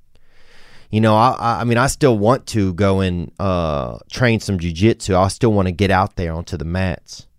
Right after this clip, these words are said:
you know? But,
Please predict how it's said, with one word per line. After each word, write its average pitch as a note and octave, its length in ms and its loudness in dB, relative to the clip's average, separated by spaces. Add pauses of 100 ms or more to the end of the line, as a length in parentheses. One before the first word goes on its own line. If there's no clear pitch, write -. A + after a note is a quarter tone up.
(960)
you F#2 140 -6
know? F2+ 320 -4 (3250)
But, F#2 420 2